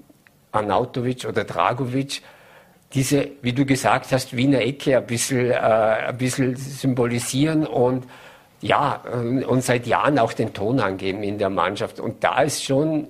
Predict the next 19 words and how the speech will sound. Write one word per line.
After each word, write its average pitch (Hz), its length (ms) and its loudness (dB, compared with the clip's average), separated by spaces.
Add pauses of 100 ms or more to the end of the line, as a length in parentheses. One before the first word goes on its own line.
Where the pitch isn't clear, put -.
(100)
irgendwo 135 420 0
die 131 120 0
Frage, 107 420 0
da 127 100 2
bleibt 131 280 0
schon 160 120 -2
die 147 100 0
Frage 123 500 0
offen, 139 320 -2 (400)
äh, 107 380 0 (680)
wie 143 260 -2
ist 156 160 -4
das 127 180 0
Ganze, 123 380 0
die 117 140 -4
ganze 113 320 0
Gruppe 127 600 2 (960)
harmonisch 117 640 0
zusammengefügt? 110 1080 -2